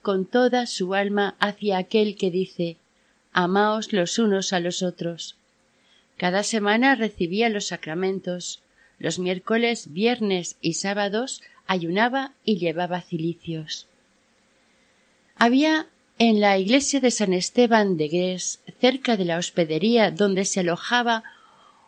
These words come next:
una virgen negra muy venerada por el pueblo. Francisco, que tenía por María una ardiente devoción,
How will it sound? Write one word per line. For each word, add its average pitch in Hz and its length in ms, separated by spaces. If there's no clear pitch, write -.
una 285 300
virgen 233 480
negra 214 400
muy 214 320
venerada 175 600
por 160 160
el 160 100
pueblo. 160 480
Francisco, 196 960
que 208 100
tenía 202 380
por 233 160
María 196 560
una 208 320
ardiente 226 540
devoción, 185 600